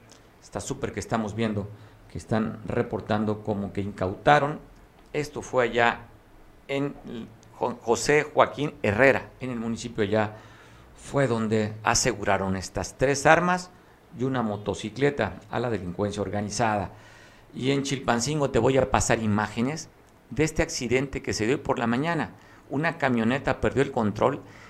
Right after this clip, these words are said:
y se fue a estrellar ahí en la gasolinera que está en el Parador del Marqués.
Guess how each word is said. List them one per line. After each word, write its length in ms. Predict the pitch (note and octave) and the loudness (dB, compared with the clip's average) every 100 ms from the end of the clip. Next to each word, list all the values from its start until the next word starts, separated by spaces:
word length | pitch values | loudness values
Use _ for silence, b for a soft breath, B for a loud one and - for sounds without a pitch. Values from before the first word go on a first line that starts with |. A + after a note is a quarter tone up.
| B | B
y 60 | A2+ | -4
se 160 | - | -2
fue 160 | - E3+ | 2 2
a 40 | |
estrellar 640 | F3+ E3 C3 C3+ E3+ G3 - - - - | 2 0 6 8 8 6 -6 -20 -20 -10
ahí 380 | - C#3+ G3+ G3+ - | 2 2 2 -2 -4
en 100 | B2+ | 0
la 100 | B2 | 2
gasolinera 600 | B2 B2+ B2 C#3 D#3+ D3+ | 2 0 0 0 2 0
que 80 | |
está 580 | B2 - D3 D3 D#3 - - | -2 4 8 8 6 0 -6
en 160 | B2 | -2
el 120 | A#2+ | -2
Parador 420 | A#2 - A2+ B2 C3 | 2 4 6 6 4
del 100 | A#2+ | 4
Marqués. 460 | A#2 - C3+ - | 2 2 -2 -2